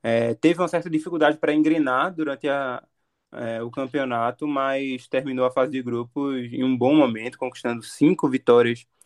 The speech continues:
nos últimos seis jogos. Então, de fato, o Ituano terminou muito bem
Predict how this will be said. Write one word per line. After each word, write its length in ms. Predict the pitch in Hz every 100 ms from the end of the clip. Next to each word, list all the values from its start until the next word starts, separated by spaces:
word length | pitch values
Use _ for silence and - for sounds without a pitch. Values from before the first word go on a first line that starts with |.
| _ _
nos 220 | 131 127
últimos 280 | 131 131 131
seis 260 | 131 135 127
jogos. 360 | 113 117 120
Então, 300 | 131 123 127
de 80 | 131
fato, 720 | 156 - 117 117 143 143 131 123
o 80 |
Ituano 320 | 123 - 120 120
terminou 280 | 127 123
muito 260 | 120 131 151
bem 260 | 120 123